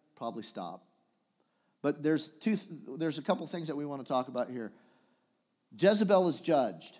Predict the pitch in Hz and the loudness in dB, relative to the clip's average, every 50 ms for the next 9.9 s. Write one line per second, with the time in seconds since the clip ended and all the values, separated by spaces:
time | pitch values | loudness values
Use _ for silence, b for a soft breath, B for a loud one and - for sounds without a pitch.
0 | - _ - - - 143 135 - 151 165 170 175 175 170 165 160 151 156 - - | -20 _ -10 -6 -4 -4 -4 -2 0 2 2 2 2 0 0 -2 -2 -4 -2 -2
1 | 170 147 - - 123 113 104 95 85 - - _ _ _ _ _ _ _ _ _ | -2 -2 -2 -4 -6 -6 -6 -8 -10 -14 -20 _ _ _ _ _ _ _ _ _
2 | _ _ - - 113 135 156 170 196 208 208 - 185 - 180 180 170 165 160 143 | _ _ -14 -4 2 4 4 6 6 4 2 0 -2 -2 0 0 2 0 0 -2
3 | - - - - 135 147 143 - 151 135 - - 180 180 202 180 - 190 175 175 | -6 -12 -16 -8 -6 -6 -6 -4 -6 -6 -2 -2 -2 -2 -4 -4 -2 -2 0 0
4 | 175 160 156 165 165 156 - - 147 139 135 135 135 135 135 139 - - _ _ | 0 0 -2 -2 -2 -4 -4 -2 0 0 2 2 0 0 -2 -4 -8 -14 _ _
5 | _ _ _ _ _ _ _ _ _ _ _ _ _ _ _ _ _ _ _ _ | _ _ _ _ _ _ _ _ _ _ _ _ _ _ _ _ _ _ _ _
6 | _ _ - 131 135 131 131 127 - 143 135 - - 170 165 160 156 156 147 143 | _ _ -4 -2 0 0 0 0 -2 -2 -4 -2 0 2 2 2 2 0 -2 -4
7 | 143 - - - 156 139 147 139 131 127 120 110 - - - 95 - - _ _ | -6 -6 -4 -4 -4 -2 -2 -2 -2 -2 -4 -4 -6 -10 -16 -20 -20 -20 _ _
8 | _ _ _ _ _ _ _ _ _ _ _ _ _ _ _ _ _ _ - 127 | _ _ _ _ _ _ _ _ _ _ _ _ _ _ _ _ _ _ -10 -8
9 | 131 127 139 131 - - - 160 156 160 147 156 156 151 151 147 147 | -6 -6 -6 -6 -4 -2 0 2 2 2 2 2 0 -2 -2 -4 -8